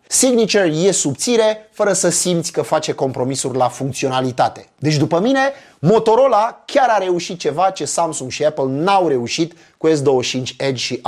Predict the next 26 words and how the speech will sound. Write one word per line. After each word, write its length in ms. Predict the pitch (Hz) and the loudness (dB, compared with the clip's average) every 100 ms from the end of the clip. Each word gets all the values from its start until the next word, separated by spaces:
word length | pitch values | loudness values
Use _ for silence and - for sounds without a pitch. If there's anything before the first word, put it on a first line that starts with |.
| 127 | -2
iPhone 340 | 123 139 143 | -2 -4 -2
Air. 180 | 135 107 _ _ _ | -2 -4 _ _ _
Un 140 | 175 175 | 0 2
telefon 360 | 180 170 160 | 4 2 0
subțire 600 | 143 139 123 247 254 233 - _ | -2 -6 -2 0 0 -2 -8 _
care 160 | 196 180 | -4 -2
să 120 | 175 | -2
nu 100 | 170 | -4
te 100 | 139 | -4
facă 280 | 131 143 127 | -4 -4 -4
să 160 | - | -4
regreți 480 | 123 120 131 123 - | -4 -2 -2 -4 -6
că 120 | - | -2
l-ai 220 | 123 120 | 2 2
ales. 420 | 127 117 87 - - _ _ _ _ | 0 -2 -6 -8 -10 _ _ _ _
N-ai 260 | - 165 185 | -2 0 2
anxietatea 840 | 160 156 151 147 165 151 139 123 | 0 0 0 0 0 2 0 0
că 120 | - | 0
rămâi 260 | 143 135 143 | 0 0 -2
fără 240 | - 123 | -2 -4
baterie, 640 | 117 107 135 175 214 185 180 - | -2 -2 0 0 2 2 -2 -10
n-ai 280 | 131 175 196 | -2 0 0
frustrarea 580 | - 147 - 160 156 135 | -2 -6 -2 0 2 0
unei 240 | 131 127 | -2 -4
camere 360 | 123 143 139 120 | -2 -2 -2 -6
mediocre 680 | 113 104 131 208 190 190 | -8 -4 0 0 0 -2